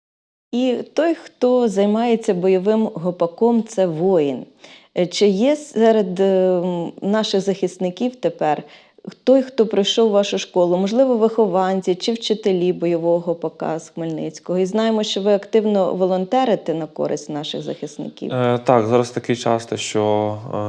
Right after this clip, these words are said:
Speaker 2: е, ми маємо всі тим займатися, про, про те переживати. Велика частина гопаківської родини, як і у Хмельницької, так і всеукраїнської, вже пішла на фронт. Е, старшого віку люди,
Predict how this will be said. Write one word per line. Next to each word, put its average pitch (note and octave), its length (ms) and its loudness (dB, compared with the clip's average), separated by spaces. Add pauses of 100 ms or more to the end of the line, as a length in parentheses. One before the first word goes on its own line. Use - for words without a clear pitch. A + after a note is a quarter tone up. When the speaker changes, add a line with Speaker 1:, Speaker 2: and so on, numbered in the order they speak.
(240)
Speaker 2:
е, A#2 60 -14
ми A2+ 80 -2
маємо A2 340 0
всі G#2+ 220 -14
тим G2+ 180 -14
займатися, A#2 640 -2
про, G#2+ 240 -6
про - 120 -10
те G2+ 140 -6
переживати. A#2+ 760 0 (360)
Велика A2 760 0
частина G#2+ 520 -12
гопаківської G#2 720 -10
родини, G2 640 -6
як - 180 -12
і G2+ 60 -6
у - 20 -6
Хмельницької, A2 600 -6
так G#2+ 240 -12
і - 40 -18
всеукраїнської, G#2+ 880 -4 (480)
вже G#2 140 -6
пішла - 260 -10
на G2+ 100 -10
фронт. C3 420 -2
Е, G#2 480 -4
старшого G#2+ 480 -4
віку G#2 240 -6
люди, G2+ 420 -2